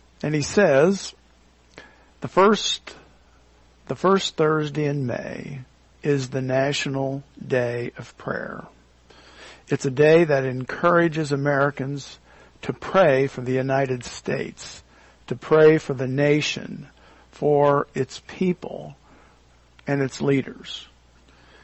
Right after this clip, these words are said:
The tradition of a National Day of Prayer dates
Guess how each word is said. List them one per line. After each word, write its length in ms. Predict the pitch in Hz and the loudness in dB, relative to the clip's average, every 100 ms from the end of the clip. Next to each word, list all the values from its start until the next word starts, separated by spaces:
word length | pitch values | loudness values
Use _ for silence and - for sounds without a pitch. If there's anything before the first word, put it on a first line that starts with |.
| - _ | -20 _
The 120 | 131 | -10
tradition 800 | - 139 165 208 - 131 151 170 - _ _ | -4 2 4 6 4 0 -4 -8 -10 _ _
of 140 | 139 131 | -8 -4
a 60 | |
National 580 | 131 131 143 151 160 156 | 0 2 2 0 -4 -4
Day 300 | 139 139 143 | -2 0 0
of 200 | 151 - | -2 -6
Prayer 580 | - - - - - 151 _ - - _ - | -10 -8 -6 -8 -8 -10 _ -20 -20 _ -14
dates 800 | 127 147 147 175 - - - | 2 6 6 4 0 -12 -14